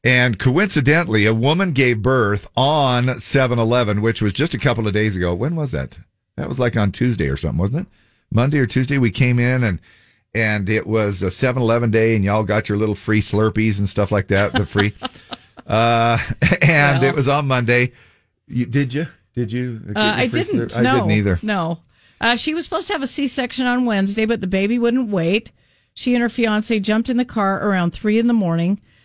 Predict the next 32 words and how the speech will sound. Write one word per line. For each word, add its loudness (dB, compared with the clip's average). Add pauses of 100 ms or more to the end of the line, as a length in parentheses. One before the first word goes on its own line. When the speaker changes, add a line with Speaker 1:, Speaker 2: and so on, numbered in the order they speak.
(200)
Speaker 2:
Uh, 0
they 0
didn't 0
make -2
it -4
to -6
the -2
hospital, -2
so -4
they 0
pulled -2
over -2
in -2
a 0
seven -2
eleven 0 (440)
parking -2
lot. -4
That's -6
where -2
she -10
gave 0
birth, -4
and -4
her -2
fiance -2
had 0
to 0
help 0
deliver -2
the -2
kid. 0